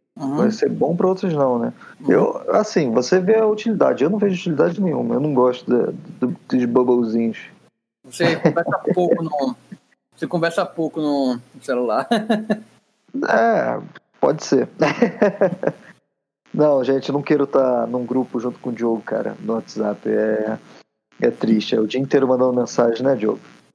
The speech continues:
Speaker 1: É legal, pô. Só, só, só notícias interessantes. Só notícias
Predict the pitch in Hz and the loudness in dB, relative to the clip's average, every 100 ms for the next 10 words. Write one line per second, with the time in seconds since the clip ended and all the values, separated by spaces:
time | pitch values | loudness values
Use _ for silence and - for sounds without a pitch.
0 | - 165 220 185 147 156 143 117 - 160 | -6 -2 0 0 -2 -2 -4 -6 -6 -2
1 | 185 160 156 170 175 170 - 214 240 214 | 0 0 -2 -2 -2 0 2 2 2 0
2 | 208 233 214 208 214 226 180 - 185 - | 0 0 2 2 2 0 -2 0 -2 -2
3 | - - - - _ - - - - - | -6 -4 -6 -8 _ -4 -2 -2 -2 -4
4 | 185 180 220 233 - - | 0 4 4 2 4 4